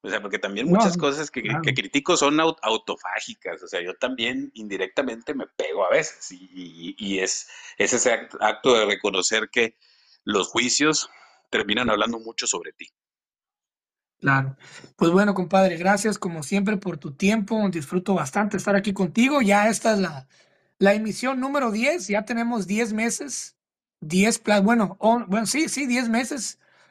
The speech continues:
Speaker 2: diez pláticas constantes y, este, la verdad estoy bien agradecido y a la gente le gusta mucho escucharte y,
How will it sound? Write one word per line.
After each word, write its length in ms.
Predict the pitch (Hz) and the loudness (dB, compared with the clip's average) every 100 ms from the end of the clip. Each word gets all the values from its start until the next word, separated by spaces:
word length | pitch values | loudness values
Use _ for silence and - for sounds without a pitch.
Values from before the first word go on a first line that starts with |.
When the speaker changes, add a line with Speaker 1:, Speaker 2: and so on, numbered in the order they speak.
| _ | _
Speaker 2:
diez 240 | 170 190 202 | 2 2 2
pláticas 520 | 214 196 214 202 190 | 0 0 -2 -2 -2
constantes 720 | 170 147 - 202 214 240 - | -4 -6 -2 -2 0 -2 -2
y, 140 | 165 160 | -4 -6
este, 520 | 135 - 151 139 139 | -6 -6 -6 -8 -10
la 140 | 175 165 | -6 -2
verdad 160 | 165 | 0
estoy 140 | 185 196 | 2 4
bien 100 | 202 | 4
agradecido 420 | 196 160 143 190 | 2 -2 0 2
y 40 | |
a 40 | 180 | 2
la 100 | 156 | 0
gente 260 | 185 190 | -2 -2
le 60 | 185 | 0
gusta 280 | 175 180 190 | -2 -2 -4
mucho 180 | 175 - | -4 -8
escucharte 560 | - 160 185 185 185 | -12 -4 0 0 2
y, 200 | 208 143 | -2 -2